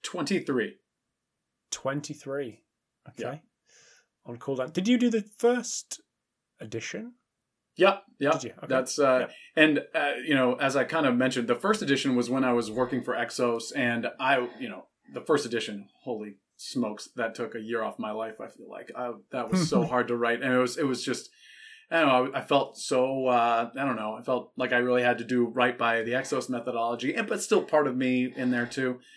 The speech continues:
Speaker 1: Um, this second edition, I probably changed eighty-five percent of it. So it's, it's all new this time. Um, a lot less citations and a lot more plain spoken, plain spoken read opinions, if, for better or for worse. I don't know.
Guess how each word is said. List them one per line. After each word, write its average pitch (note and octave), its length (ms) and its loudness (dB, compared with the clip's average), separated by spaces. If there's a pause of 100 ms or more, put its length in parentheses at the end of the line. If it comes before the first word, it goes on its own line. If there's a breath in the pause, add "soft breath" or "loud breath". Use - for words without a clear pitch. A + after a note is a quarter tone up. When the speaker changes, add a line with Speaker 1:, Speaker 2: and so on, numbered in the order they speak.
(400 loud breath)
Speaker 1:
Um, A2 380 0 (180)
this C#3+ 280 4
second D#3+ 280 4
edition, D#3 400 -2 (120)
I B2 180 -6 (340)
probably B2 300 2
changed A#2 440 -4
eighty-five G#2+ 480 -6
percent G#2 360 -12
of - 120 -20
it. - 160 -20 (100)
So A2+ 300 -2
it's, A2 200 -6
it's C#3 260 -4
all C3 280 6
new A#2 260 2
this A2 180 -4
time. G2+ 420 -8 (140)
Um, G#2+ 300 -8
a A#2 60 -8
lot C3 280 2
less B2+ 400 0 (300 soft breath)
citations B2+ 800 0
and A2 80 -6
a G#2+ 60 -6
lot A2 280 -2
more A2+ 520 -6 (180)
plain A2+ 260 -4
spoken, A2 720 -4 (140)
plain C3+ 160 4
spoken A2+ 480 -2 (100)
read A2+ 220 0
opinions, G#2+ 720 -10
if, A#2+ 140 -6 (220)
for B2 120 -4
better A#2+ 220 2
or - 20 -8
for A2+ 160 -6
worse. A#2+ 420 -8
I A#2 80 -8
don't G#2+ 120 -12
know. - 640 -12